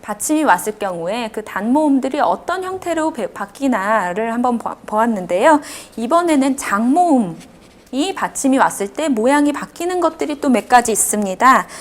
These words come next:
그 아이들을 한번 보실게요. 네. 싸라, 으,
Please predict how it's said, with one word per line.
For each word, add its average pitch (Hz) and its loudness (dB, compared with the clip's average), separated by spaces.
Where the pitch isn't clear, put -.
그 - -10
아이들을 220 0
한번 240 -2
보실게요. 190 -4
네. 175 -20
싸라, 240 4
으, 254 0